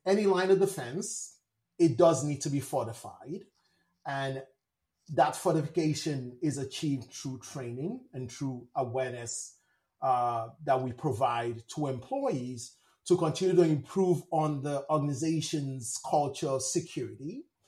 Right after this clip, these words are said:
and to equip employees with the tools they need,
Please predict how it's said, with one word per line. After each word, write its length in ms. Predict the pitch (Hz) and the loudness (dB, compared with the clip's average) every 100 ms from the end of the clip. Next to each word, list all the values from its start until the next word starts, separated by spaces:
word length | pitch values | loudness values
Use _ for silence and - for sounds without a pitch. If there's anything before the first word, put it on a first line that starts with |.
| _ _ - | _ _ -10
and 280 | 147 147 143 | -6 -4 -2
to 420 | - 170 151 135 - | 0 0 0 -2 -6
equip 520 | 151 - 185 170 - - | -8 2 4 4 2 -8
employees 640 | 151 139 - 233 226 180 | -6 -6 0 2 4 2
with 100 | 170 160 | 2 2
the 60 | |
tools 480 | 156 - 165 147 127 | 0 0 2 2 0
they 160 | 156 135 | -2 -2
need, 400 | 123 120 120 | -4 -6 -8